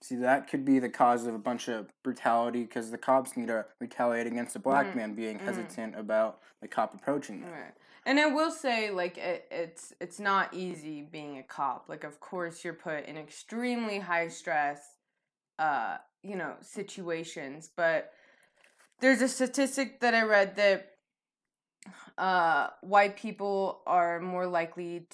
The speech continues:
Speaker 2: to have de-escalation techniques used on them than black people. And that was in, um, uh, let me find, that was in Nevada, was where that study was done.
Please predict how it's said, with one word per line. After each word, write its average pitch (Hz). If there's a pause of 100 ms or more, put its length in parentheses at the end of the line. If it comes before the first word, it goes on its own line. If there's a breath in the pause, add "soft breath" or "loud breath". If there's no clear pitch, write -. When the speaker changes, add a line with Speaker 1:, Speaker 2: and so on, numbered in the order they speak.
Speaker 2:
to 160 (800)
have 156 (120)
de-escalation 180
techniques 226
used 214
on 196
them 190
than 190
black 160
people. 196
And 180
that 175
was 175
in, 160
um, 143 (1000)
uh, 50 (960 loud breath)
let 196
me 196
find, - (120)
that 214
was 226
in 233
Nevada, 151 (760)
was 165
where 160
that 147
study -
was -
done. -